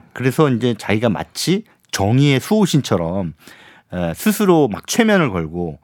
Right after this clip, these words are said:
그러다가 손에 이제 권총을, 어, 쥐게 되고, 그러면서 총기 사고, 총기 사건이죠. 그러니까, 어, 살해를 하게 되는, 사람들을 막 살해하게 되는 그런 상황들을 이제 보여주는 작품입니다. 근데 이 영화 속에서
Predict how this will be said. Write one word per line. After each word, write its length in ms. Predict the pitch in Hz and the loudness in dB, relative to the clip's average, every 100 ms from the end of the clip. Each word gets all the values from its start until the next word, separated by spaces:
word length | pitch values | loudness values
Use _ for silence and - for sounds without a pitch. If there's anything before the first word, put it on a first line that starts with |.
| _ _ _ | _ _ _
그러다가 640 | - 143 127 107 117 131 123 | -2 2 2 0 0 -2 -4
손에 600 | - - 196 180 143 107 117 | -8 -2 2 2 2 0 -4
이제 340 | 98 95 82 - | -4 -4 -6 0
권총을, 640 | 123 135 - 139 92 117 - _ _ _ _ | 2 4 4 2 2 -2 -8 _ _ _ _
어, 300 | 80 80 71 - | -8 -6 -8 -4
쥐게 260 | 127 135 | 0 2
되고, 380 | 113 87 76 73 78 | 4 2 -2 -10 -6
그러면서 680 | - 135 123 101 92 139 175 - _ _ _ - | 0 2 2 0 0 -2 -2 -8 _ _ _ -2
총기 220 | 233 220 | 0 2
사고, 540 | 170 135 101 104 85 - | 2 0 -2 -6 -6 -2
총기 300 | - 226 214 | 2 2 0
사건이죠. 720 | - 180 _ - 190 110 139 - | -4 -10 _ 0 0 -2 -6 -6
그러니까, 240 | 104 95 - - _ _ _ | -4 -4 -6 -20 _ _ _
어, 300 | 92 87 80 - _ | -4 -4 -4 -10 _
살해를 680 | - - 180 214 208 185 160 | -12 -2 4 6 6 4 2
하게 240 | 127 120 95 | 0 -2 -2
되는, 320 | 82 78 143 | -4 -6 -6
사람들을 420 | - 131 123 107 | -4 -2 -2 -4
막 120 | 85 - | -8 -8
살해하게 460 | - 151 156 104 | -4 -2 0 -2
되는 280 | 78 76 120 - - - _ | -8 -10 -12 -14 -20 -20 _
그런 260 | - 151 | 2 4
상황들을 420 | 156 156 135 113 107 | 4 4 2 0 -2
이제 100 | 98 | 0
보여주는 680 | - 117 101 98 90 87 | 4 4 4 -4 -4 -4
작품입니다. 680 | 82 - - 95 73 67 69 - - - - - | -6 -8 -4 -4 -4 -8 -14 -18 -20 -20 -20 -6
근데 180 | 180 214 | -2 0
이 120 | 175 | 2
영화 360 | 214 226 214 | 2 4 2
속에서 520 | 202 202 196 190 202 | 0 -2 -2 2 0